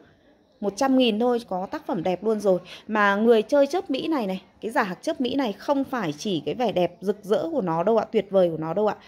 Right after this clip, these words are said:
mà còn là vì, bởi vì cái mùi hương thơm quá là tuyệt vời của nó nữa. Thời điểm bây giờ thì những cái chơi chớp Mỹ này cũng đang bắt đầu là có những cây nhú nụ rất là đẹp rồi đây. Hàng cũng sẽ chuẩn hoa Tết,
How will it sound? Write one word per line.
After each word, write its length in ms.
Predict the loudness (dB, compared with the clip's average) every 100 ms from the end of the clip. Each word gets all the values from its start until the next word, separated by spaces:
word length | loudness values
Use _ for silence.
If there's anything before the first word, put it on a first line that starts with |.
| -20 -14 -4
mà 320 | 0 0 -2
còn 340 | -2 -2 0
là 100 | -4
vì, 220 | -2 -2
bởi 220 | 2 0 0
vì 140 | -4
cái 140 | -4
mùi 200 | -2 -2 0
hương 180 | -2 -2
thơm 300 | -2 -2 -2
quá 220 | -6 -6
là 120 | -8 -4
tuyệt 180 | -4 0
vời 220 | 2 2
của 100 | -2
nó 180 | -6 -4
nữa. 180 | -6 -8 -14 -20 -8
Thời 120 | -2
điểm 180 | 2 2
bây 140 | 0 2
giờ 200 | 2 2
thì 100 | -4
những 120 | -6
cái 80 | -2
chơi 180 | -2 -2
chớp 240 | -4 -2
Mỹ 180 | -2 0
này 220 | -2 -2 -2
cũng 180 | 0
đang 220 | 2 0 0
bắt 120 | 0
đầu 180 | 2 2
là 140 | -2
có 160 | -4 -6
những 160 | -6
cây 180 | -4 -2
nhú 120 | -2
nụ 220 | -2 -4 -4
rất 220 | -6 -4
là 120 | -8 -2
đẹp 220 | -2 0
rồi 160 | 0 0
đây. 120 | 0 -8 -20 -12
Hàng 280 | -4 -4 -4
cũng 100 | -10
sẽ 120 | -12 0
chuẩn 220 | 0 0 -6
hoa 200 | -2 -2
Tết, 240 | -2 -4